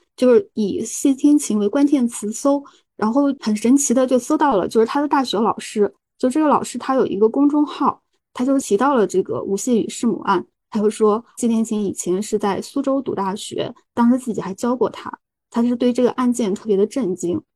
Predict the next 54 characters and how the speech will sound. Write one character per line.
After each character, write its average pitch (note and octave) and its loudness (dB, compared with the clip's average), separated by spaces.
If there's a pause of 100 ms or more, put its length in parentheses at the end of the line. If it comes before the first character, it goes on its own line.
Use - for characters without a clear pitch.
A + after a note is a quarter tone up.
(100)
所 A#3+ 0
以 A#3+ 6
我 G3 4
就 G#3 0
在 G#3+ 2
公 C4 -2
号 C4 -2
上 A3 -4
给 - -4
他 G#3 -6
留 F#3 -2
了 G#3 4
言， - -6 (200)
留 G3 0
了 G#3+ 4
言 G3+ 0
之 B3 -4
后， A#3 -4
这 G#3 -4
个 G3+ 0
老 - -4
师 F#3+ -4
他 G3+ -4 (300)
就 G3+ 2
愿 A#3+ 2
意 G3 0
聊 F3 -2
一 G#3+ 6
聊， - 0 (240)
他 G#3+ -2
就 A3 6
讲 F#3 -4
述 - -12
了， F#3 -4
就 G3 -2
是 G3 -12
说 F#3+ -6
当 B3+ -2
时 F#3 -4
在 F#3+ -2
大 G#3+ -4
学 F3+ -8 (340)
的 G3 -2
时 F#3 -6
候 F3+ 0
对 G3 2
谢 A3 -4
天 G#3+ -2
琴 F#3 -6
的 F#3+ -2
一 G#3+ -2
些 A#3 0
记 A#3+ -4
忆， - -6